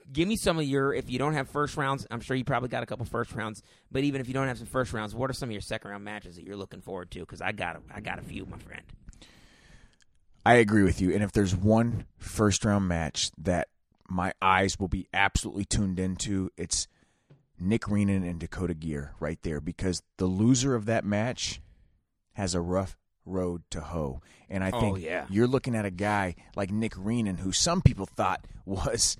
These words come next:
Speaker 2: <laughs> the, the other guy in the finals opposite of Mymar earlier in the season. Um, Dakota Gear was having a fantastic year at one eighty-four before getting bumped up to one ninety-seven. Now back down at one eighty-four.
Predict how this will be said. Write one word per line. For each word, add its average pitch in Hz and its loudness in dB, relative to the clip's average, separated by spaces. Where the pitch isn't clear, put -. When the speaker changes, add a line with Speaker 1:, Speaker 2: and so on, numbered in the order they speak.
Speaker 2:
<laughs> - -12
the, 190 -2
the 113 -6
other 170 6
guy 139 4
in 123 -4
the 113 -4
finals 127 -2
opposite 120 2
of 98 2
Mymar 101 0
earlier 117 0
in 98 0
the 90 -4
season. 101 -4
Um, 104 0
Dakota 135 0
Gear 120 0
was 120 -2
having 123 -2
a 110 -2
fantastic 127 -2
year 107 -4
at 78 -4
one 110 -4
eighty-four 107 0
before 110 -2
getting 95 -4
bumped 101 -6
up 101 -10
to 98 0
one 98 -4
ninety-seven. 95 -4
Now 117 0
back 101 -2
down 101 -2
at 73 -6
one 98 0
eighty-four. 92 -2